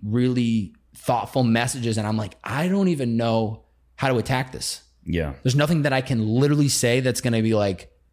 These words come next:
Speaker 1: showing gratitude for one, them supporting, but then, like,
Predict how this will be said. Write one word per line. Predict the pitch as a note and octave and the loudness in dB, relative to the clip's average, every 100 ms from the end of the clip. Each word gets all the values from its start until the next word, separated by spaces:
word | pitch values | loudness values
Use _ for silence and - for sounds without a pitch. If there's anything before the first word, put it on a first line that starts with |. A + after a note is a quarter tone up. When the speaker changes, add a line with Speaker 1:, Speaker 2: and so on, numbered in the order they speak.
| _ | _
Speaker 1:
showing | - A#2+ A2+ F#2 | -4 0 0 0
gratitude | G#2+ G2+ A2+ A2+ B2+ A#2 | 2 2 0 0 -2 0
for | A2+ | -2
one, | G#2 G2+ G2+ | -2 0 0
them | G2 G2 G2 - | 2 0 -2 -4
supporting, | - - F#2+ - C3 D#3 C#3+ | -6 -4 -2 0 2 2 0
but | A#2 | 0
then, | A2 G#2+ | -2 0
like, | G2+ F2+ | -2 -4